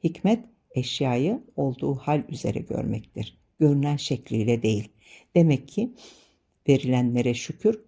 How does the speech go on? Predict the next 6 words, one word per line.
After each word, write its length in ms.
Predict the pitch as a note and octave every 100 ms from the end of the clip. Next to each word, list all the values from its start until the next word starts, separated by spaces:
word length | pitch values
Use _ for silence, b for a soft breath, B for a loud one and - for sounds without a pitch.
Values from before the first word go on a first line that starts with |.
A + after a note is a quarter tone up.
| _
derin 360 | B2+ D3+ F#3 F3+
bir 260 | F3 D3+
bilinç 380 | C#3 C#3 C3 -
gerektirmeli. 800 | - G#2 G2 - G#2 G2+ G2 G#2 - _
Farkındalık 760 | D#3 C#3 - B2+ A#2+ B2+ -
lazımdır. 640 | A2 G#2 G#2+ G2 G2 A2+